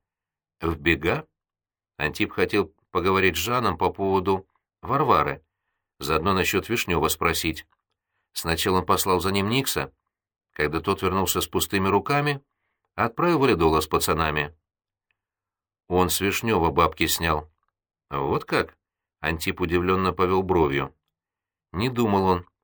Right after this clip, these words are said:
что Жан так быстро решит вопрос. Но вместе с тем в душе авторитета засквозила тревога. Хорошо, если гаванец не сразу наедет.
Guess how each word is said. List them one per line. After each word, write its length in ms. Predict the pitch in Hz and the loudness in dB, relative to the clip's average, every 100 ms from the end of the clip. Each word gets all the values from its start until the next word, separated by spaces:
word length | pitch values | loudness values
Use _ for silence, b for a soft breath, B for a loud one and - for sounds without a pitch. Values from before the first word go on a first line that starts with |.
| _ | _
что 240 | - 87 | -4 -2
Жан 200 | 85 87 | 0 0
так 180 | 98 92 | 0 0
быстро 340 | 87 80 82 | 0 0 2
решит 320 | 82 78 90 | 0 2 -2
вопрос. 460 | 82 90 85 78 - _ _ _ _ _ _ _ _ _ | 0 0 2 0 -2 _ _ _ _ _ _ _ _ _
Но 220 | 71 76 | -2 -2
вместе 380 | 78 80 - 85 | 0 0 0 -4
с 60 | |
тем 180 | - 110 | -2 -2
в 40 | 92 | 0
душе 280 | 82 - | 0 0
авторитета 720 | 85 - 82 80 101 101 107 110 _ _ | -2 0 0 0 -2 0 -4 -6 _ _
засквозила 640 | 92 98 - 107 107 110 | -4 -4 0 -2 2 2
тревога. 580 | 110 139 147 90 73 73 _ _ _ _ _ _ _ | 2 2 2 2 2 -4 _ _ _ _ _ _ _
Хорошо, 420 | _ 78 78 - | _ 0 0 0
если 200 | 120 - | -2 -2
гаванец 500 | 98 101 98 82 80 | 0 2 2 2 0
не 120 | 92 92 | -2 -2
сразу 340 | 92 76 76 | 0 0 0
наедет. 520 | 78 76 73 76 - | 0 2 2 -2 -6